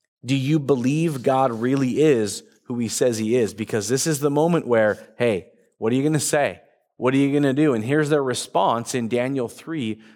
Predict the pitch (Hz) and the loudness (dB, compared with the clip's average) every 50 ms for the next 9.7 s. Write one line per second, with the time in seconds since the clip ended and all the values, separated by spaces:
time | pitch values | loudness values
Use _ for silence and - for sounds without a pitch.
0 | _ _ 107 110 127 120 117 - - - 131 - - - - - 147 131 120 - | _ _ -4 -2 -2 -2 -2 -4 -6 -6 -6 -6 -6 -12 -12 -10 -10 -10 -10 -12
1 | - - _ _ _ _ _ _ - - - - 156 165 196 202 240 247 240 269 | -16 -20 _ _ _ _ _ _ -10 -2 0 2 2 2 0 0 0 0 -2 -2
2 | 269 - _ _ _ _ _ _ _ 127 143 165 185 175 - - 190 185 190 - | -4 -8 _ _ _ _ _ _ _ -2 0 0 0 0 0 -2 -2 -2 -2 -4
3 | 190 185 185 180 165 175 196 240 233 175 127 120 113 117 117 113 - 139 143 139 | -6 -6 -6 -4 -2 -2 -2 -2 -4 -4 -4 -2 -4 -4 -4 -6 -4 -4 -4 -4
4 | - - 160 175 202 175 123 107 92 - _ _ _ _ _ _ _ _ _ _ | -2 -2 0 2 2 2 0 -2 -6 -10 _ _ _ _ _ _ _ _ _ _
5 | _ - 180 208 220 240 247 233 214 196 202 208 196 233 - - 190 156 160 180 | _ 0 4 4 4 4 2 0 0 0 2 2 0 -4 -4 -4 -4 -2 0 0
6 | 196 156 131 98 85 - _ _ _ _ _ _ _ _ _ _ _ 120 156 226 | 0 -2 -4 -8 -8 -12 _ _ _ _ _ _ _ _ _ _ _ -4 -2 0
7 | 247 269 277 254 175 185 185 190 214 233 220 - 214 175 143 151 143 - - 175 | 2 2 2 2 2 0 -2 -2 -2 -2 0 0 -2 0 2 -2 -2 0 -2 0
8 | 190 233 254 247 220 - - 139 143 143 139 131 - - 165 151 156 156 151 143 | 2 2 2 0 -2 0 0 0 0 0 0 -4 -2 0 0 2 2 0 -2 -4
9 | 151 170 160 - 190 208 233 277 247 - 113 92 - | -6 -6 -4 0 2 2 2 2 0 -4 -8 -10 -12